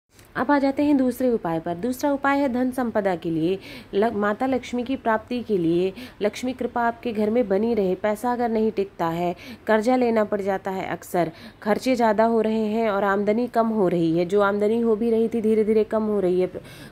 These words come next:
कोई तरक्की नहीं हो रही है, मान सम्मान में वृद्धि नहीं चाहते हैं, तो इन सब चीज़ों के लिए आपको ये उपाय करना होगा।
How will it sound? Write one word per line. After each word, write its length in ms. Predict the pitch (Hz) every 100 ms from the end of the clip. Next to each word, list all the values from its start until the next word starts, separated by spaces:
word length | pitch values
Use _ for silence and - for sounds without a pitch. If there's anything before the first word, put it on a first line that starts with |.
| -
कोई 380 | 247 247 220 - -
तरक्की 420 | 208 214 - 262
नहीं 260 | 254 247 226
हो 120 | 190
रही 280 | 170 175 180
है, 60 |
मान 280 | 196 196 220
सम्मान 360 | 233 226 220 226
में 120 | 233
वृद्धि 400 | 208 208 180 214
नहीं 320 | 214 220 220 -
चाहते 340 | - 202 208 180
हैं, 200 | 170 180
तो 140 | 226
इन 180 | - 277
सब 220 | 269 269
चीज़ों 400 | - 214 208 277
के 120 | 240
लिए 360 | 220 170 160 165 - - -
आपको 280 | 180 180 254
ये 280 | 208 156 185
उपाय 280 | 165 160 175
करना 340 | 170 165 175
होगा। 360 | 175 175 180